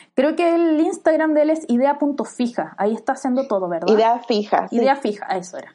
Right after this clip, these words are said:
Speaker 1: Idea fija. Bueno, el que, que esté interesado para que lo siga, porque, bueno, yo lo sigo, encuentro que es seco en lo que hace. Él ha hecho también com-, webcomics que se han publicado y que, bueno, eh, es seco en lo que hace. Todo, todos los hermanos Rodríguez son secos. Empecemos por eso.
Speaker 2: Sí, <laughs> esa familia es muy talentosa.
Speaker 1: Sí, o sea,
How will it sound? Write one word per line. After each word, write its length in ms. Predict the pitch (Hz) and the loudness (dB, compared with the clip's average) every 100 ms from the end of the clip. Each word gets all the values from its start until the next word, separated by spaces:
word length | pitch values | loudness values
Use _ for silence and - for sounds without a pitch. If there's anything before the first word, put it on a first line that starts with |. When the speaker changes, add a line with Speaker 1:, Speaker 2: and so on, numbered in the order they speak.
| - | -6
Speaker 1:
Idea 300 | 208 208 214 | -2 0 0
fija. 340 | 214 180 143 170 | -2 -4 -4 -4
Bueno, 320 | 196 165 - | -4 -4 -6
el 180 | 196 190 | -6 -6
que, 120 | 202 | -4
que 160 | 247 240 | -2 0
esté 160 | 247 | 0
interesado 520 | 262 294 285 294 302 | 0 2 2 2 2
para 220 | 311 269 247 | 2 0 0
que 60 | |
lo 100 | 226 214 | -2 0
siga, 320 | 269 302 294 | 0 0 0
porque, 500 | 233 - 220 220 196 - - | -4 -6 -6 -6 -8 -14 -4
bueno, 160 | 233 220 | 0 2
yo 160 | 214 240 | 2 2
lo 100 | 277 | 2
sigo, 540 | 277 277 277 247 254 | 0 0 2 2 2
encuentro 480 | 269 262 240 240 240 | 2 2 0 0 0
que 120 | 240 | 0
es 100 | 247 | -2
seco 280 | - 233 240 | -2 0 2
en 80 | 240 | 2
lo 120 | 233 | 2
que 140 | 247 240 | 2 2
hace. 420 | 254 - 240 226 | 2 -2 -4 -2
Él 100 | 226 | 0
ha 80 | 220 | 0
hecho 180 | 220 233 | -2 -2
también 380 | 220 226 226 _ | 0 0 -2 _
com-, 200 | 220 233 - | 0 0 0
webcomics 720 | 214 208 - 254 262 262 285 | -2 -2 -2 0 2 2 0
que 120 | 269 | -2
se 80 | 240 | -2
han 160 | 233 233 | -2 0
publicado 840 | 226 208 202 220 233 269 359 - - - - - _ - | -2 -2 0 2 4 2 0 -2 -12 -20 -20 -20 _ -4
y 640 | 233 220 214 214 208 208 202 | 0 2 2 2 0 -2 -2
que, 260 | 208 202 | -2 0
bueno, 300 | 196 208 180 160 | 0 0 0 -2
eh, 380 | - 185 170 - | -2 -4 -4 -6
es 160 | 202 | -6
seco 240 | - 220 233 | -2 0 2
en 80 | |
lo 140 | 226 214 | 0 2
que 100 | 220 | 0
hace. 220 | 220 - | 0 0
Todo, 280 | 214 247 247 | 2 2 2
todos 200 | 277 302 | 4 4
los 100 | 311 | 4
hermanos 320 | 294 311 311 | 2 2 2
Rodríguez 400 | 302 302 311 285 | 2 2 0 0
son 140 | 285 | 0
secos. 400 | 269 202 185 180 | 0 -2 -2 -6
Empecemos 400 | 196 220 233 240 233 | -4 -2 2 2 2
por 100 | 185 | 0
eso. 100 | 294 | 4
Speaker 2:
Sí, 180 | 294 | 4
<laughs> 140 | 285 - | 4 2
esa 320 | 320 330 320 | 2 4 2
familia 240 | 262 254 233 | 2 2 0
es 60 | |
muy 100 | 233 | 0
talentosa. 500 | 233 208 190 339 220 | 0 0 0 0 2
Speaker 1:
Sí, 80 | 262 | 2
o 100 | 233 | 2
sea, 160 | 226 | 0